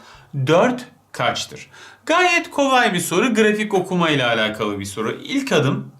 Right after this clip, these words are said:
F dördü bulmaktan geçer. F dört, şöyle yazalım. X'in dört olduğu yerde dikey çizgi çizerseniz kestiği nokta sıfır. Yani y'nin sıfır olduğu nokta.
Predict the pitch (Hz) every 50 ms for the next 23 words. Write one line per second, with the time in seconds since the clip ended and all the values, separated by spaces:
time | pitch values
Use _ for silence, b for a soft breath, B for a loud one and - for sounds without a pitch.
0 | - 226 220 226 220 220 - 220 196 185 175 175 165 151 143 131 127 117 113 110
1 | - - 117 110 107 107 104 104 101 - - - - - B B B B B B
2 | B B - 269 320 311 302 - - 240 190 131 107 107 - - - - - _
3 | _ _ _ - - - - 117 98 92 104 139 156 135 120 - 104 95 90 87
4 | - - - _ _ _ _ _ _ _ _ _ b b b b b b b b
5 | b b b 151 143 135 - - 151 127 123 127 170 214 240 233 - 170 147 131
6 | 127 123 113 110 110 110 110 110 139 131 - 160 135 123 - 135 123 120 - -
7 | - 135 120 127 117 107 101 - 120 135 175 185 - - - - 143 135 135 135
8 | 135 131 117 107 98 92 95 - - 220 226 - - 139 117 - 107 101 107 127
9 | 123 110 123 160 180 165 139 127 135 170 214 208 - - 185 - - 127 113 104
10 | 101 104 104 98 101 101 - - - -